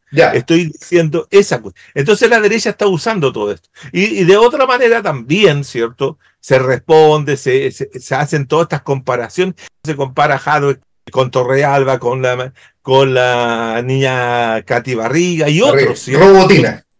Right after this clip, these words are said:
Speaker 2: Otros tantos, que es un show, pero que encubre una estrategia política, que encubre una estrategia política, que busca, ¿cierto?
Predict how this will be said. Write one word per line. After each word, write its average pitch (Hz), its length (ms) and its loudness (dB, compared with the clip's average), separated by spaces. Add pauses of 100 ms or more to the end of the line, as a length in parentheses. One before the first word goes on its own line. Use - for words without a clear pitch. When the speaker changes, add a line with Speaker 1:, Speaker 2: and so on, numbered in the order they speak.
Speaker 2:
Otros 151 320 -2
tantos, 196 340 0
que 233 140 -2
es - 120 -4
un 277 200 -4
show, - 400 -2 (240)
pero 160 200 6
que 202 120 2
encubre 151 800 0 (260)
una 156 200 0
estrategia 143 580 -6
política, - 320 -18
que 151 140 0
encubre 143 500 -2
una 113 140 -4
estrategia 104 580 -8
política, - 200 -20 (120)
que 160 120 2
busca, 220 400 2
¿cierto? 196 600 -2